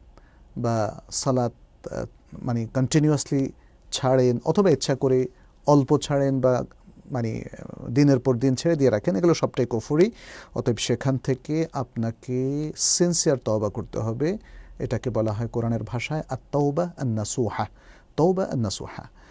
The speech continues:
এখানে যেই সালাতগুলো আপনি ইচ্ছে করে ছেড়ে দিয়েছেন এবং যেই ছাড়াটা কুফরি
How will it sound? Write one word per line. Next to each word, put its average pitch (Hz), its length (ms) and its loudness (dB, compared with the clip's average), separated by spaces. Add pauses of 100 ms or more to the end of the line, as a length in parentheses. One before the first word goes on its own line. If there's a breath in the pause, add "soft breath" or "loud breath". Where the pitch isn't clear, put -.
(240 soft breath)
এখানে 147 520 0 (500 soft breath)
যেই 139 560 2
সালাতগুলো 160 680 2
আপনি 131 200 2 (100)
ইচ্ছে 185 420 0
করে 113 360 0
ছেড়ে 190 280 2
দিয়েছেন 104 500 -4 (300)
এবং 127 360 -2 (100)
যেই 131 100 4
ছাড়াটা 143 480 -2
কুফরি 170 480 -2